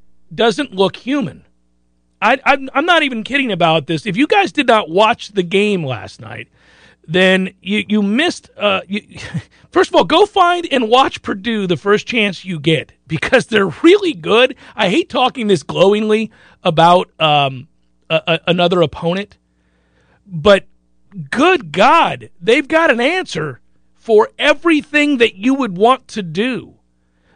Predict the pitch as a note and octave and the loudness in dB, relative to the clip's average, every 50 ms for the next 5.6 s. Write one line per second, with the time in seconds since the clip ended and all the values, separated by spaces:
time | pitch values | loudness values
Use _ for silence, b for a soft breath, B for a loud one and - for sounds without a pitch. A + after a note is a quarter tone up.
0 | _ - F#3 G#3 A3 F#3+ D#3+ D3+ B3 D4+ D4+ E4 D#4+ A#3+ B3+ A3+ G#3 F#3+ F#3+ G3+ | _ 0 2 2 2 2 2 2 2 2 4 2 0 2 0 -2 -2 -2 0 2
1 | A3+ A#3 G3+ G#3 G3+ G3+ F#3+ G3 A#3+ C4+ C4+ B3 A#3 A3+ A#3 A3+ G3+ F3 G#3+ G#3 | 2 4 4 4 2 2 0 -2 0 2 2 2 2 2 0 0 2 4 4 4
2 | G3+ G3+ A3+ B3 G#3+ - - - D4 G#3+ F3 F3+ G3+ - - - - B3+ D#4 E4 | 6 4 2 2 0 -2 -4 -4 -4 -2 0 -2 -2 -2 -2 -4 -4 -2 -2 -2
3 | - - - C3 A#2 C3+ E3+ G#3 _ _ _ _ _ _ _ _ _ _ _ _ | -6 -10 -14 -14 -16 -16 -18 -20 _ _ _ _ _ _ _ _ _ _ _ _
4 | _ _ _ _ _ _ _ - B3 C4 C4+ C4+ C4+ C4 - _ G#3+ A3+ C#4 D4+ | _ _ _ _ _ _ _ -2 0 2 2 2 0 -2 -6 _ 2 2 2 2
5 | - - - - D4 E4+ E4 D#4 G#3 - - - | 0 -2 -2 0 2 2 2 0 -2 -6 -10 -18